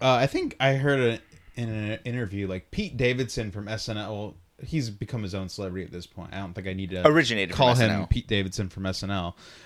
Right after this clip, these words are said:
Speaker 1: But I heard him saying that he's been taking singing lessons because he wants to randomly,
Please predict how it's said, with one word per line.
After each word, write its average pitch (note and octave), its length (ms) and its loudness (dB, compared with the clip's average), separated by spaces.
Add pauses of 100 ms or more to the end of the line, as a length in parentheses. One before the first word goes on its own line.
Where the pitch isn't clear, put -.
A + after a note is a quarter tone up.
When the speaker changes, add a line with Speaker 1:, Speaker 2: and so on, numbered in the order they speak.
(140)
Speaker 1:
But B2+ 320 6 (480)
I B2+ 120 0
heard E3 260 0
him D#3 220 2
saying B2 400 0
that G#2 280 -4 (540)
he's C#3+ 200 2
been C3+ 160 0
taking C3+ 340 2
singing C#3+ 420 2
lessons G#2 580 -2
because G2+ 440 -2
he A#2+ 120 2
wants A#2 340 -2
to B2+ 120 -2
randomly, B2 720 -2